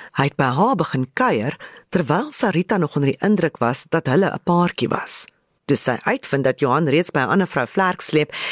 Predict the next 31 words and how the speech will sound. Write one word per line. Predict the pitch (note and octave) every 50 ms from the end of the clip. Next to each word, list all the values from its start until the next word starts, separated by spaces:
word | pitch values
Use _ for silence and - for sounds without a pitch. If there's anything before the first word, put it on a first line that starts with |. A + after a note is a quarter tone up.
| - - - -
het | - D#3+ -
Sarita | D#3+ C#3 C#3+ D#3+ - F3 -
Ina | - A#3+ C4+ C4+ A3+
gebel | - - - - A2 G#2 G2+ A2+ B2 - - - _ _ _
en | - G3
haar | D#3+ B2 A2
gewaarsku. | A2+ - B2+ A2+ C3 B2+ D3 F3 F3+ - - - - D#2 - - - _ _ _ _ _ _ _ _ _ _ _ _
Maar | - C3 B2+
jammerlik | C3 E3 G3 A3 G3+ D#3 G#2 F#2+ F#2 - - - - - - - - - _ _
het | - - C3+ - -
Johan | D3 A#2+ C3 F3+ G#3+ E3+ C#3+ D#3+ - _ _ _ _ _ _ _ _
Ina | - G#3+ G#3+ F#3 E3+
daarvan | D#3+ D3 - - A#2 -
oortuig | - C3 - - F3+ C#3+ A#2 B2 - - - _ _ _ _ _
dat | - D3+ C#3+ -
Sarita | - C#3 F3 F#3+ F#3+ G3+ F3
bloot | A2+ - A#2 A#2+ A2+ -
'n | B2+ G2 -
bitter | - A2 - - -
eksmeisie | - - - - - - - F#2+ F#2+ G2+ - - - -
was. | - - - - - - - - _ _ _ _ _ _ _ _ _ _ _ _ _ _ _ _ _ _ _ _ -
Sowat | - F3+ E3 D#3+ D#3
'n | D3
maand | C#3 C3+ C#3+ D#3+ E3 -
nadat | - B2+ B2 B2 B2+ -
Johan | - C#3 A#2+ A#2 C3 C#3+
en | B2+ B2 - -
Ina | E3 D3 C#3
begin | C#3 C3 - - -
uitgaan | - D3 - - - - - -
het, | - - -